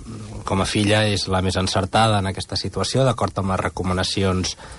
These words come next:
que estem manegant actualment. Les persones amb immunosupressió, com sembla ser que és el cas del seu pare, doncs és preferible que limitin la seva vida social i que, i que intentin no sortir del domicili si no és per situacions imprescindibles. Si es pot substituir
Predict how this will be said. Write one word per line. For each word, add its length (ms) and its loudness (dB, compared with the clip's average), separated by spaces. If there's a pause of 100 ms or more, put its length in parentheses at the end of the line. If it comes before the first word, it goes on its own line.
(260)
que 100 0
estem 280 0 (240)
manegant 320 4
actualment. 600 2
Les 140 0
persones 560 0 (380)
amb 160 2
immunosupressió, 1000 2
com 200 -4
sembla 480 -4
ser 160 -4
que 80 -2
és 80 -2
el 80 -2
cas 200 -2
del 120 -2
seu 160 -2
pare, 280 2
doncs 220 0
és 100 -4
preferible 640 0 (520)
que 100 0
limitin 360 2
la 80 2
seva 180 2
vida 240 2
social 500 4
i 80 0
que, 180 -4 (360)
i 80 -6
que 140 -4
intentin 500 0
no 80 0
sortir 340 -2
del 160 0
domicili 640 0
si 160 -2
no 140 0
és 100 -6
per 160 -2
situacions 500 -4
imprescindibles. 720 2
Si 100 -2
es 60 -8
pot 220 -4
substituir 520 0